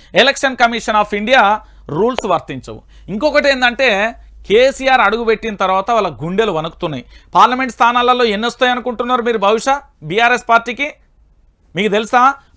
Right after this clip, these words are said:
పన్నెండు స్థానాలకు పైన బల్ల గుద్దినట్టు వస్తాయి. ఇది రాసుకోండి. పన్నెండు స్థానాల పైన కూడా బీఆర్ఎస్ పార్టీ ఆధిక్యాన్ని ప్రదర్శిస్తుంది పన్నెండు స్థానాలలో డెఫినెట్గా.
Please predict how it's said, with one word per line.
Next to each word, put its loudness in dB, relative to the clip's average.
పన్నెండు 0
స్థానాలకు 2
పైన 0
బల్ల 4
గుద్దినట్టు -2
వస్తాయి. -2
ఇది 2
రాసుకోండి. 0
పన్నెండు 0
స్థానాల 2
పైన 0
కూడా 0
బీఆర్ఎస్ 0
పార్టీ 2
ఆధిక్యాన్ని 0
ప్రదర్శిస్తుంది 2
పన్నెండు 2
స్థానాలలో 0
డెఫినెట్గా. -4